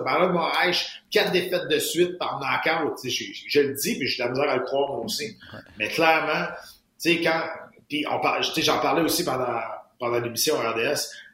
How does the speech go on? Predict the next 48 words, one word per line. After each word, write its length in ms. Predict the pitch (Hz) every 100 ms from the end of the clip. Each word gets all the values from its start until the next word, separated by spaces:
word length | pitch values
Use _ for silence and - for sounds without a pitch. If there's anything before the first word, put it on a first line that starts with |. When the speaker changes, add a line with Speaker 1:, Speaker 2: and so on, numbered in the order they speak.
| _ -
Speaker 1:
tu 80 |
sais, 60 | 208
la 80 | -
confiance 560 | 165 147 - 180 180
que 40 | 151
t'as 140 | 135
quand 140 | 185 131
tu 140 | -
rentres 140 | 135 139
dans 100 | 131
le 80 |
combat, 320 | - 120 151 180
puis 100 | 185
tu 100 | -
sais 240 | 127 170 175
que, 260 | 151 110 - -
eh, 140 | 135 127
maudit, 260 | 110 -
faut 220 | 117 139 135
pas 100 | 156
que 60 |
je 60 | 135
mange 200 | 135 127
un 120 | 113
coup, 180 | - 160
là, 80 | 143 135
parce 160 | -
que 120 | -
Speaker 2:
C'est 60 | -
ça. 120 | 160
Speaker 1:
je 80 | 113
sais 240 | - 123
pas, 120 | 131 151
je 140 | 151
vais 60 | 110
être 60 |
capable 320 | - - 123
de, 80 | 113 - -
hey, 220 | 123 101 - _ -
Speaker 2:
Je 100 | 139
peux 0 |
Speaker 1:
imagine 160 | 143
Speaker 2:
même 80 | 147
pas 120 | 202
en 40 | 190
manger 280 | 175 151
un. 120 | 151 170
Speaker 1:
l'angoisse. 560 | 175 180 - - -